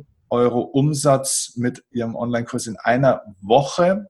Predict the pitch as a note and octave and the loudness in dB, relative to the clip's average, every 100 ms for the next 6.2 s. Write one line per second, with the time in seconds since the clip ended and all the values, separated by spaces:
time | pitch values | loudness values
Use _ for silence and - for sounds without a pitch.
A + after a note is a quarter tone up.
0 | _ G#2+ E3 G3+ F3+ - D3+ D#3 - D3 | _ -2 0 0 -2 -2 0 0 -2 -4
1 | C#3 - - C#3 G#2+ A2+ B2 G#2+ G2+ B2 | -4 -6 -2 -2 0 -2 0 0 0 -2
2 | B2+ B2+ B2 A#2+ - G2 A#2+ E2 A2 - | -2 -4 -2 -6 -6 -8 -8 -6 -6 -2
3 | A#2 B2 C#3 C#3+ A#2+ G#2+ - - B2+ D#3 | 0 2 0 -2 -4 -4 -6 -2 0 2
4 | D3+ D3 - D3 D3 C#3 C#3+ D3 D3 D3 | 2 2 -2 -4 -2 0 2 4 2 0
5 | A#2 B2 A#2+ - A2+ C3+ - - - B2 | -4 -2 -4 -2 -4 -2 -4 -6 -2 0
6 | B2 | 0